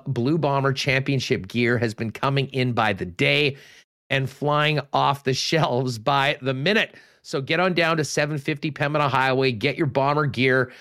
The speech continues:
Uh, and they do have some exclusive models. Uh, I kinda saw, you know, obviously the Bomber store has a bunch. Royal has some of those. They also got a couple unique ones that I thought really stood out. So, uh, anyways, make sure you pop down to Royal Sports.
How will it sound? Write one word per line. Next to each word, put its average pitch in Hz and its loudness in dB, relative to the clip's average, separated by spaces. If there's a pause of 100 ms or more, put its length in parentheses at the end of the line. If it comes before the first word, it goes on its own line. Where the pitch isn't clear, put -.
(180)
Uh, 120 0
and 156 0
they 151 4
do 160 2
have 359 0
some 226 0
exclusive 185 0 (120)
models. 139 0 (320)
Uh, 127 2
I 147 0
kinda 214 0
saw, 180 2 (320)
you 147 0
know, 151 2
obviously 156 -2
the 139 2
Bomber 151 2
store 151 0
has 131 2
a 123 -2
bunch. 143 0
Royal 147 2
has 143 -2
some 139 -2
of 131 -2
those. 139 0
They 139 -6
also 170 0
got 170 0
a 147 0
couple 151 0 (300)
unique 147 0
ones 120 0
that - -2
I 160 0
thought 107 -6
really 123 -2
stood 113 0
out. 107 2
So, 104 0
uh, 110 0
anyways, 113 -2
make 131 0
sure - 0
you 160 2
pop 139 0
down 131 2
to 117 2
Royal 120 2
Sports. 104 -2